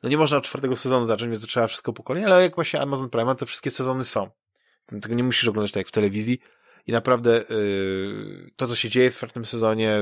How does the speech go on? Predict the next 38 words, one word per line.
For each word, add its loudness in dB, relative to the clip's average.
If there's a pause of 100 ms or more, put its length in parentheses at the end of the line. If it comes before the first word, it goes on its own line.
(120)
wiesz, -6
jakieś -4
zwroty 0
akcji, -4
to, -12
co -8
się -6
dzieje 2
w -4
życiu 4
osobistym, 0
y, -4 (200)
właśnie -8
Boscha, -2 (800)
wiesz, -6
to, -2 (300)
to -6
jest, -2
to -6
jest -2
świetna, -4 (200)
e, -12
świetna -10
sprawa. 4 (420)
E, 2
i 2
oczywiście 2
jest -2
też -8
taki, -2
te-, -6
ten, -14
tak, -12
ta 0
zagadka -2
kryminalna 2
w -20
tle. -18